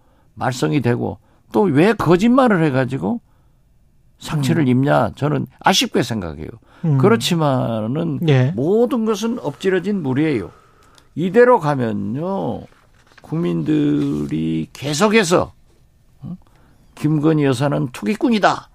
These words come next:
Speaker 1: 하는 이미지를 가질 수 있어요.
Speaker 2: 음.
Speaker 1: 그렇기 때문에 원한 대로 돌리고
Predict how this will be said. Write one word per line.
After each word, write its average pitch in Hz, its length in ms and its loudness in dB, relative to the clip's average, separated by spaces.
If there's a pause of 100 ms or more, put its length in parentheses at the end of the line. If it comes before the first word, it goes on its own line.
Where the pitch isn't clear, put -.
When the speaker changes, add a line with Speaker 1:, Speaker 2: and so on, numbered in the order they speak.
(420)
Speaker 1:
하는 170 300 -2
이미지를 165 520 2
가질 123 280 -4
수 - 180 -12
있어요. - 240 -14 (380)
Speaker 2:
음. 160 160 2
Speaker 1:
그렇기 151 260 2
때문에 151 720 -4 (880)
원한 180 460 0
대로 202 260 2
돌리고 165 560 2